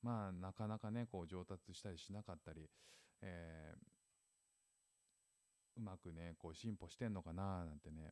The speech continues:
思う日々なんですけども、息子は確実に進歩してすごいなって思う日々です。あの、次男もね、少しずつ英語を喋るようになってきたんで、またそっちまで紹介できたらなと思っておりますが、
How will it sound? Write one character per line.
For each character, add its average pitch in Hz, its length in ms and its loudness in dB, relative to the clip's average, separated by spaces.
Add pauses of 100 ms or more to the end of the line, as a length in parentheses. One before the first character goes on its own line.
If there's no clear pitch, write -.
(140)
思 85 240 -2
う - 20 -4
日 120 140 -2
々 123 100 4
な 87 100 2
ん 78 60 -2
で 78 100 -6
す - 80 -12
け - 100 -8
ど - 100 -8
も、 - 180 -8 (400)
息 85 280 -6
子 85 140 -6
は 67 160 -6
確 - 500 -10
実 90 380 -8
に 87 120 -6
進 - 240 -4 (120)
歩 80 120 -8
し - 80 -16
て 82 120 -6
す - 220 -14
ご 98 140 0
い 156 40 4
な 123 120 4
っ 82 40 0
て - 200 -12 (160)
思 80 200 -2
う 76 40 -4 (220)
日 - 80 -8
々 78 140 -8 (240)
で 90 80 0
す。 - 320 -14 (840)
あ 110 80 -2
の、 101 180 4
次 120 180 6
男 139 200 6
も 80 120 -2
ね、 78 220 0 (140)
少 113 80 4
し - 80 0
ず 110 140 6
つ 80 300 -4
英 82 140 -2
語 85 100 -4
を 82 40 -4
喋 95 120 -6
る 92 80 2
よ 90 40 0
う 85 40 0
に 80 40 -4
な 80 80 -4
っ - 20 -6
て - 120 -16
き - 40 -18
た 80 100 -8
ん 73 120 -8
で、 98 260 4
ま 82 100 -2
た - 80 -2
そ 101 100 -2
っ 90 40 -2
ち - 120 -6
ま 76 80 -4
で 71 60 -12
紹 82 220 -8
介 78 140 -6
で 82 120 -2
き - 40 -10 (460)
た 82 100 -2
ら 78 100 -4
な 90 220 2
と - 220 -8
思 82 100 -2
っ 82 40 -6
て - 100 -10
お 80 40 -4
り 80 60 -4
ま 82 100 -2
す - 120 -10
が、 87 180 2